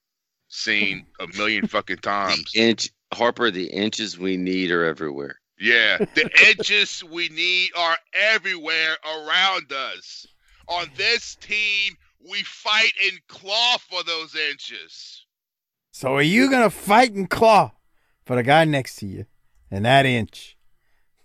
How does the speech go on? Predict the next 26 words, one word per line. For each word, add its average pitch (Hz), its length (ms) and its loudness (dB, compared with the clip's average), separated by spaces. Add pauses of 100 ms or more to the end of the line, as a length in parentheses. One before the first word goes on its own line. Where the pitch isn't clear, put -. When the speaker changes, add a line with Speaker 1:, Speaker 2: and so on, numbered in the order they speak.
(140)
Speaker 3:
That 151 460 4
is 127 200 0
a 104 140 0
hell 131 300 4
of 107 80 -4
a 104 80 -4
speech. 95 580 -12
Speaker 2:
I've 110 260 -6
made 113 360 -6
every 113 360 -4
mistake 101 640 -2
a 92 80 -2
man 95 380 0
my 92 220 0
age 90 360 -2
could 78 160 -8
make. - 460 -10 (180)
Speaker 3:
God. 156 800 4 (380)
<laughs> 202 100 -2 (1800)
That's 170 320 2
a 175 160 8
hell 165 380 8
of 254 80 4
a 240 200 8
promo, 160 760 4
dude. 131 480 0